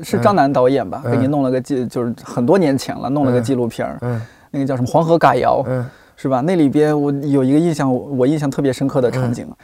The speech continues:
Speaker 1: 就是你当时还很年-，更年轻，<laughs>
Speaker 2: 嗯。
Speaker 1: 现在也很年轻。
Speaker 2: 嗯。
Speaker 1: 你说：“张嘎松，你会火的。”
Speaker 2: 嗯。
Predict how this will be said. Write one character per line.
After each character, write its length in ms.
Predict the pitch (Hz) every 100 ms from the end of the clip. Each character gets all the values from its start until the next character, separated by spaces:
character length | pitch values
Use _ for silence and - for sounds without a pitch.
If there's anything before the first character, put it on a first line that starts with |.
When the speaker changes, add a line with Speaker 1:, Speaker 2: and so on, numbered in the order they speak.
| - - - _ _
Speaker 1:
就 120 | -
是 260 | 123 120 120
你 320 | 127 120 113 123 151
当 120 | 143
时 120 | 131
还 100 | 123
很 140 | 117 117
年-， 180 | 110 123 156 -
更 120 | 220
年 200 | 123 117
轻， 180 | - -
<laughs> 120 | 127 139
Speaker 2:
嗯。 140 | 143
Speaker 1:
现 140 | 156
在 80 | 151
也 80 | 120
很 140 | 127
年 160 | 123 127
轻。 100 | 120
Speaker 2:
嗯。 40 | 120 - - -
Speaker 1:
你 120 | 123
说 180 | 131 127 -
：“张 120 | 190
嘎 160 | 190 165
松， 220 | 175 196
你 100 | 165
会 140 | 160 226
火 240 | - 156
的。” 120 | 143 156 - -
Speaker 2:
嗯。 240 | 139 127